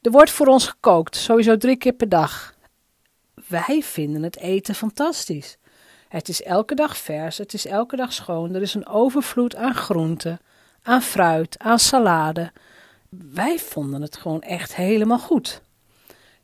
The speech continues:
De hut wordt dagelijks schoongemaakt. Elke dag heb jij een schone hut en soms zelfs twee keer per dag.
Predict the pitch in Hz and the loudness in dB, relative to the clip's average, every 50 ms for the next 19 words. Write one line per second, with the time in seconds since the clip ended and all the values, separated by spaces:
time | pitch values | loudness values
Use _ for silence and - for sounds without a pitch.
0 | _ - 240 233 262 294 330 320 - - 247 240 226 - 202 185 208 214 233 262 | _ 0 2 4 6 4 4 4 2 4 4 4 2 2 4 6 8 10 10 8
1 | 277 262 - 277 269 254 - - - - - - - - 240 208 175 - - - | 6 6 4 0 0 0 -2 -6 -10 -10 -12 -8 -2 0 0 0 0 -2 -4 -6
2 | 165 156 147 147 - - - - 202 226 254 277 294 277 - 277 233 214 190 196 | -6 -6 -6 -8 -10 -12 -6 0 2 4 4 4 4 0 -4 -2 0 2 2 2
3 | 214 - - 220 214 - 214 202 190 196 202 185 - - - 202 196 202 196 208 | 0 -2 -4 -6 -4 -2 0 0 0 0 -2 -4 -6 -6 -4 -4 -4 -4 -4 -6
4 | 226 240 - 220 - - 226 214 - - - - 220 214 202 - - _ - - | -6 -6 -8 -10 -8 -6 -6 -6 -6 -6 -4 -2 -2 -2 -4 -6 -10 _ -4 0
5 | 226 220 220 220 - 196 175 - - 151 147 147 143 139 - - - - | 2 2 2 2 0 -2 -4 -4 -6 -8 -6 -8 -8 -8 -10 -16 -20 -20